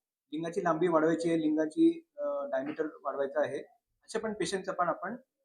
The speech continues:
लिंगाची लांबी वाढवायची, फिनाइल लेंथनिंग आपण सर्जरी याच्या पुढे आपण इथं करू शकतो. आणि in fact, याच्या पुढे आपण andrology सर्व्हिसेस, जसं फिनाइल इम्प्लांट, इरेक्टाइल डिसफंक्शन,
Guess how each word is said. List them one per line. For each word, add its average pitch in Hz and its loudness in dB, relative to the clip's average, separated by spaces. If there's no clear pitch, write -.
लिंगाची 156 -4
लांबी 160 2
वाढवायची, 147 2
फिनाइल 156 -2
लेंथनिंग 156 2
आपण 160 -6
सर्जरी 151 -4
याच्या - -18
पुढे 160 -4
आपण 156 -2
इथं 190 -4
करू - 0
शकतो. - -6
आणि 151 -6
in 151 -6
fact, 202 0
याच्या - -8
पुढे 190 2
आपण 190 0
andrology 175 2
सर्व्हिसेस, 170 -2
जसं - -12
फिनाइल 160 0
इम्प्लांट, 147 -2
इरेक्टाइल 151 0
डिसफंक्शन, 147 -8